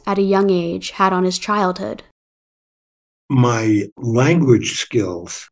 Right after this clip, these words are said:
Speaker 2: plateaued at about fourth grade level because that's what T V was at. T V shows were, you know, children's shows and even, like, things like I Love Lucy were at sort of a fourth grade level.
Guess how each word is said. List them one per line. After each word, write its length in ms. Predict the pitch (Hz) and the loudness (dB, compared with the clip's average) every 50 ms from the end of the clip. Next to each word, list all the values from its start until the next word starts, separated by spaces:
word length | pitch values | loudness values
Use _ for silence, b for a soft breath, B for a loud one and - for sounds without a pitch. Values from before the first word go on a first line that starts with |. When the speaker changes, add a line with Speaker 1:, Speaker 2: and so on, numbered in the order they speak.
| _ - | _ -16
Speaker 2:
plateaued 880 | - - 123 113 110 110 110 - - - 139 139 135 123 113 107 110 104 | -10 -6 -4 -4 -4 -4 -6 -10 -6 -2 2 4 6 6 6 4 4 0
at 80 | 98 | -2
about 360 | 101 101 101 107 104 101 - | -4 -6 -6 -6 -8 -8 -10
fourth 340 | - - - 127 123 123 - | -12 -8 -6 -4 -4 -4 -4
grade 280 | - - 117 110 107 110 | -4 -2 -2 -2 0 0
level 360 | 113 120 123 113 110 110 101 | 0 0 0 0 0 0 -2
because 340 | 92 101 98 - - 107 98 | -2 -6 -6 -4 -4 -2 -2
that's 220 | 110 110 107 - | -2 -4 -4 -6
what 180 | - 127 - - - | -8 -10 -10 -10 -4
T 180 | - 139 135 | -2 0 0
V 160 | 131 143 147 | 2 2 2
was 220 | 135 110 95 - 107 | 2 0 0 -2 -6
at. 220 | 87 - 80 - _ _ _ _ _ _ _ _ _ _ _ - | -10 -12 -14 -16 _ _ _ _ _ _ _ _ _ _ _ -6
T 100 | - 135 117 | -2 -2 0
V 140 | 117 120 | 2 2
shows 520 | 110 - - - 120 113 113 110 104 - - | 2 2 4 4 4 4 4 4 2 2 -2
were, 440 | - - 117 110 110 110 110 110 - - - _ _ _ | -8 -6 -4 -2 -2 -2 -2 -4 -8 -16 -20 _ _ _
you 100 | - 123 | -4 -2
know, 220 | 110 101 98 101 101 | -2 -2 -4 -4 -4
children's 420 | - - 131 120 110 113 117 110 | 0 2 2 4 4 4 2 2
shows 420 | - - 127 113 110 113 104 107 | 2 2 2 2 2 2 0 0
and 100 | 110 110 | -2 -2
even, 180 | 123 123 127 120 | -2 0 0 0
like, 180 | 110 104 104 - | 0 -2 -2 -2
things 240 | 127 117 107 - | -2 -2 -2 -2
like 160 | 110 98 95 104 | -6 -6 -2 0
I 120 | 110 110 | 0 2
Love 200 | 110 107 104 104 | 2 2 2 2
Lucy 600 | 110 113 135 143 143 - - 98 95 107 107 - _ b b b - | 4 4 4 4 4 2 -2 -2 -2 -4 -4 -8 _ b b b -4
were 180 | 120 120 117 | -2 -2 -2
at 80 | 110 98 | -2 -4
sort 200 | - - 120 107 | -6 -4 -4 -2
of 80 | 107 101 | -4 -4
a 80 | 98 | -6
fourth 300 | 98 - - 107 101 - | -8 -8 -6 -6 -6 -6
grade 200 | - - 107 98 | -6 -6 -4 -2
level. 400 | 110 127 135 123 110 104 95 B | 0 0 0 0 0 -4 -6 B